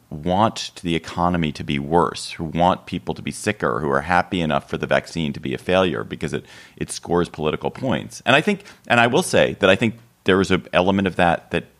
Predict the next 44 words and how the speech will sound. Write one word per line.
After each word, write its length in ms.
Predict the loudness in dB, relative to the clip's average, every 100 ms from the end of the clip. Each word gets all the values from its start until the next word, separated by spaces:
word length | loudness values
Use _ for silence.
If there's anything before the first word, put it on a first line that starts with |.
| -4
that 440 | -4 -4 -20 0
Democrats 460 | 2 2 0 -2 0
practiced 500 | 2 2 0 -8 -6
during 160 | -6
twenty 240 | -2 -2 -2
twenty, 340 | 0 0 0
which 280 | -4 -8 -10
is 80 | -6
that 180 | -4
they 220 | -2 -4 -6 -16 -20 -20 -10
g-, 80 | -8
were 200 | -2 -2
gleeful 720 | -2 -2 -2 -2 0 -2 -2 -4
that 180 | -6 -4
Trump's 400 | -2 -2 -4 -14 -20 _
mishandled 600 | -2 -2 0 -2 -2 -2
the 400 | -4 -4 -4 -10 -16 _
pandemic 460 | -6 -2 0 -2 -2
so 120 | -2
badly, 520 | 0 -2 -2 -6 -8 -14 -20 _ -2
uh, 120 | 0
because 320 | 0 -2 -2
it 100 | -4 -8 _
made 200 | -2 0
it 120 | 0
more 160 | 0 2
likely 260 | 2 2 0
he 80 |
would 120 | -2 -2
be 100 | -6
politically 460 | -4 -4 -2 -4
defeated. 500 | -4 -4 0 -2 -4 -14 -12
But 120 | -2
the 80 | 2
idea 240 | 2 2 -2
that 640 | -4 -8 -16 -16 -20 _
people 480 | -4 -2 0 0 0
in 60 |
this 120 | -4 -6
country 480 | -2 -2 -2 -4
in 140 | -4 -4
general 420 | -2 -2 0 -2
are 120 | -2
putting 600 | -4 -6 -4 -2 -4 -6